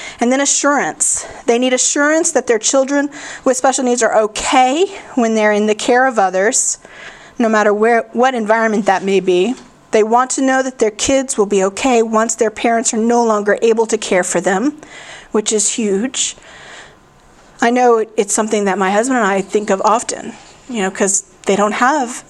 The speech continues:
a, a typically developing peer, a brother or sister. So who's gonna take care of them when my husband and I can't? And then,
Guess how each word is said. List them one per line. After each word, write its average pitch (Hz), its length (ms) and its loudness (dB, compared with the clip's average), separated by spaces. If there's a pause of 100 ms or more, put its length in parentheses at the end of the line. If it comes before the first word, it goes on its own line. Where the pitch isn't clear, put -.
(220)
a, 220 240 -2
a 196 200 0 (580)
typically 226 460 0
developing 196 640 -2
peer, 226 480 0
a 202 80 -4 (800)
brother 214 240 2
or 202 100 0
sister. 214 540 -2 (540)
So 190 500 0 (440)
who's 233 240 0
gonna 247 180 0
take 240 200 -2
care 240 180 2
of 226 100 -4
them 196 180 -2
when 196 280 -4 (640)
my 214 160 -4
husband 190 300 -2
and 165 60 -2
I 170 40 -4
can't? - 500 -8 (1800)
And 202 200 0
then, 208 360 0